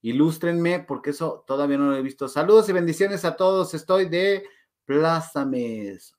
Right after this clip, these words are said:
Ay, qué bueno, Silvia García, me da mucho gusto. Ya di mi línea, ¿eh? Pues me gustaría más bien que dieras tu like, querido Arti, y que compartieras y todo eso, que creciera. Es la forma en que me pueden ayudar para que esto crezca y no dejen de recomendarlo, porque, pues sí,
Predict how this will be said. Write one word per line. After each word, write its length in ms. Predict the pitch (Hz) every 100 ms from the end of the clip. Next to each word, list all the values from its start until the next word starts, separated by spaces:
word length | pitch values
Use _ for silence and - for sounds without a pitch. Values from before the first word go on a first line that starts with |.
| -
Ay, 580 | 127 151 127 101 92 _
qué 120 | 113
bueno, 420 | 139 127 143 165
Silvia 320 | 143 127 131 151
García, 520 | 101 - - 139 120
me 120 | 110
da 80 | 120
mucho 260 | 135 131
gusto. 300 | 120 131 -
Ya 200 | 104 127
di 120 | 170 196
mi 160 | 185
línea, 500 | 151 160 160 135 123
¿eh? 200 | 143 185 _ _ _ _
Pues 160 | - 156
me 80 | 165
gustaría 320 | 165 185 220
más 160 | 233 175
bien 160 | 156
que 120 | 151
dieras 300 | 143 143 139
tu 220 | - 92 85
like, 540 | 90 107 123 143 156 143
querido 420 | 143 139 135 113
Arti, 600 | 110 127 143 - 165 165
y 500 | 120 131 143 147 170 - _ _ _
que 160 | - 101
compartieras 1080 | 104 95 95 92 - 127 135 139 151 160 160
y 60 | -
todo 140 | 123
eso, 200 | 131 135
que 100 | 120
creciera. 340 | 127 127 170
Es 60 | 190
la 120 | 185
forma 220 | 185 170
en 60 | 160
que 100 | 139
me 140 | 123
pueden 300 | 117 147 151
ayudar 400 | 120 110 120 131
para 200 | 135 120
que 80 | -
esto 220 | 127 127
crezca 480 | - 127 127 147 147 -
y 100 | 120
no 160 | 127
dejen 320 | 131 135 127
de 120 | 113 107
recomendarlo, 840 | 98 110 117 123 151 143 139 143
porque, 240 | 110 - -
pues 180 | -
sí, 220 | - 123